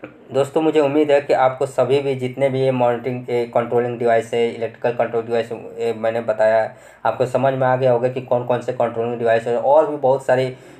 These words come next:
electrical controlling device हैं, अगर मैं उनको सबको बारे में एक एक बताऊंगा धीरे धीरे से। तो अगर मेरे चैनल को, अगर आपको अच्छा लगा है, मेरे चैनल को सब्सक्राइब कीजिए, लाइक कीजिए और शेयर कीजिए। किसी भी एचवीएसी मैकेनिकल, इलेक्ट्रिकल से संबंधित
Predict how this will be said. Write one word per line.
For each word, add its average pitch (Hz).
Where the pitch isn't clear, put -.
electrical 127
controlling 127
device 120
हैं, 120
अगर 120
मैं 120
उनको 120
सबको 127
बारे 123
में 123
एक 117
एक 120
बताऊंगा 123
धीरे 117
धीरे 113
से। 113
तो 135
अगर 131
मेरे 135
चैनल 139
को, 139
अगर 127
आपको 123
अच्छा 120
लगा 127
है, 127
मेरे 117
चैनल 117
को 120
सब्सक्राइब 120
कीजिए, 127
लाइक 117
कीजिए 127
और 113
शेयर 120
कीजिए। 117
किसी 151
भी 165
एचवीएसी 131
मैकेनिकल, 127
इलेक्ट्रिकल 120
से 120
संबंधित 117